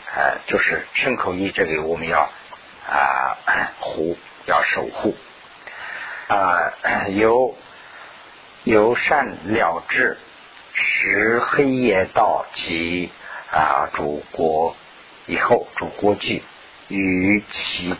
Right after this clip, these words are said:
等，啊，取，呃，于其等气，与这个动机，啊，那么也当防护。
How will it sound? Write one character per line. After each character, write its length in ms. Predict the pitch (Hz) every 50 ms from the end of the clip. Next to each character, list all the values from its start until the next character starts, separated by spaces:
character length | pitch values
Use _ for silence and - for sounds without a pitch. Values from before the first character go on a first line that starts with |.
| - -
等， 240 | 131 131 120 90 71 - - - - - - - - -
啊， 400 | - 85 82 80 78 80 85 87 90 -
取， 540 | - - - 85 85 82 82 85 87 87 - - - - - - -
呃， 160 | 113 107 104
于 400 | 85 92 107 104 104 117 131 135
其 420 | - - - - - 107 98 98 - -
等 160 | - 90 78 - - - -
气， 360 | - - - 151 120 - - - - - - - -
与 180 | - 82 85 -
这 120 | - 120 98
个 280 | - - 82 80 85 - -
动 240 | - 135 110 87 -
机， 260 | - - 71 57 - - - - - - - - - - - - -
啊， 460 | - 78 80 82 82 82 85 85 - - 82 82 78 - - -
那 140 | - 95 90
么 160 | 85 85 80 - -
也 300 | - 98 98 95 95 101
当 320 | 101 - 101 85 78 73 80 - -
防 180 | - 107 90 -
护。 280 | - - - 73 67